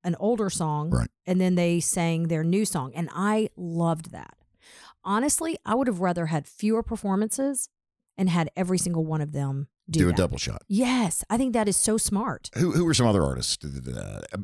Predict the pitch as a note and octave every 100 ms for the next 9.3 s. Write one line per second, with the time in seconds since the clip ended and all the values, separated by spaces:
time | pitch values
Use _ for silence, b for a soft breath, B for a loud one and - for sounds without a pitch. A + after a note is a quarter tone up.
0 | G2 A2 B2+ G#2 F2 - - G3 F#3+ F#3
1 | F#3+ F3 B2+ G#2 A#2+ A#2+ A2+ A2 G#2+ D#2+
2 | C2+ C#2 D2+ _ - F#2 F2 D2+ G2 D#2
3 | - G#1+ - - _ C3 A2+ B2+ B2 B2+
4 | A2+ D3 C3+ C3 C#3 F#3+ C3+ G#2 G#2 G2
5 | D#2 D#2+ A2 - A#2+ G#2+ G#2 E2+ F#2 F#2
6 | G#2 - G#2 A2 - - C2 A#1+ _ B2
7 | A3 G#2+ F#2 A#2 B2 - B2 G#2 D#2+ D#2+
8 | A#3 F#2+ F2+ - A1+ G#1 - _ - D4
9 | A#3 A3+